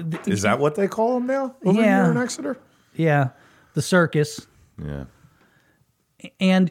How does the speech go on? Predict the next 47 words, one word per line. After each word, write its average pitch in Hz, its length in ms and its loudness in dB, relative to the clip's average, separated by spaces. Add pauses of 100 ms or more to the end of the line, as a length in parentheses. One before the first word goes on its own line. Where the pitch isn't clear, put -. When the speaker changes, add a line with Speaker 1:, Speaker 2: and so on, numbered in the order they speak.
Speaker 1:
y-, 165 220 2
you 185 160 2
know, 185 280 2 (360)
let's 202 280 0
start 220 340 2
out 156 340 4
with, 117 480 -4 (2500)
they 156 200 2
did 190 240 0
cover 185 220 0
some 240 200 2
ground. 117 480 -2 (300)
Speaker 2:
Hmm. 117 240 -4 (140)
Speaker 1:
Let's 262 240 2
hit - 140 2
the - 80 0
positive 123 560 0
stuff. - 520 -8 (1000)
Okay? 147 440 4
Speaker 2:
The 220 60 2
few 90 260 -4
and 73 100 -8
far 71 200 -8
between. - 280 -14
Speaker 1:
They 214 140 4
did 190 220 0
cover 180 280 2
some 170 220 0
ground. 131 360 4
They 170 100 4
got 147 200 2
some 160 140 0
stuff - 420 0
done. 90 360 -6
They 135 140 2
actually 143 300 2
did 120 200 0
get 117 160 -4
some 104 140 -4
stuff - 200 -6
Speaker 2:
Wait 175 140 4
a 131 40 2
Speaker 1:
done. 113 40 0
Speaker 2:
minute. 87 280 -4
Wait 127 220 0
a 87 60 -4
minute. 65 260 -12